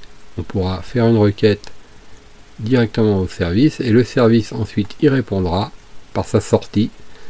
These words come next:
Sa sortie ira, alors sur ce schéma ici, je l'ai pas vraiment détaillé, mais ira prendre la porte de sortie. La porte de sortie pourrait être l'autre carte réseau ou bien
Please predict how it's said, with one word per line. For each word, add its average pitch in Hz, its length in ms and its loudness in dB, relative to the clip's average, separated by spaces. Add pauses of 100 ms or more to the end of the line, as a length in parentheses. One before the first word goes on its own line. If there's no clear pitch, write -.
(140)
Sa 110 120 2
sortie 131 640 4
ira, 117 460 6 (580)
alors - 180 -6
sur - 180 -4
ce - 140 0
schéma 107 340 2
ici, 101 240 -2
je 90 60 0
l'ai 92 80 0
pas 98 220 -4
vraiment 95 520 0 (520)
détaillé, 98 540 0
mais 87 240 -4 (1160)
ira 107 340 4
prendre 101 580 0 (440)
la 92 260 -2
porte 92 320 -2
de 92 140 0
sortie. - 400 0
La 139 120 8
porte 101 200 2
de 95 100 0
sortie 101 360 -2
pourrait 101 420 2
être - 140 -4
l'autre 113 420 2
carte - 240 2
réseau 107 400 4
ou 117 60 6
bien 117 360 4